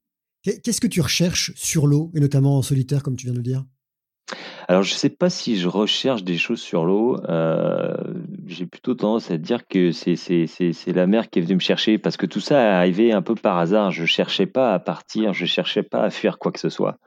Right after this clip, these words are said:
Speaker 2: Euh, j'ai vraiment été happé par ce milieu, par, euh, par ces hommes, par, euh, par cet élément. Et, euh, et donc, donc, je sais pas, mais en tout cas, j'ai, j'ai trouvé, euh,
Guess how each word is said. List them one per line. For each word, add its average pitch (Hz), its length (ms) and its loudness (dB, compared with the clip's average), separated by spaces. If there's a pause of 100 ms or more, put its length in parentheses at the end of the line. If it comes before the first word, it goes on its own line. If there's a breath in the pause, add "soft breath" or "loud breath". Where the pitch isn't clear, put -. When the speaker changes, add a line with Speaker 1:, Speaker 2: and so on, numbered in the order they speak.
(540 loud breath)
Speaker 2:
Euh, 90 280 0
j'ai 87 120 -2
vraiment 104 300 2
été 92 360 2
happé 107 380 2
par 92 220 -2
ce - 140 -4
milieu, 87 420 4 (460 soft breath)
par, 80 300 0
euh, 76 840 2 (100)
par - 180 -6
ces 67 320 -4
hommes, 104 380 0 (500)
par, 76 320 -2
euh, 71 380 -2
par 73 120 -6
cet - 260 -2
élément. 82 360 4 (560 loud breath)
Et, 80 220 2
euh, 78 520 2
et 80 140 0
donc, 113 220 2
donc, 104 180 2
je 95 120 -2
sais 90 160 -2
pas, 107 200 2
mais 98 140 4
en 82 60 2
tout 87 160 -8
cas, 117 160 2
j'ai, 87 240 2
j'ai 87 200 -2
trouvé, 107 600 2
euh, 82 400 2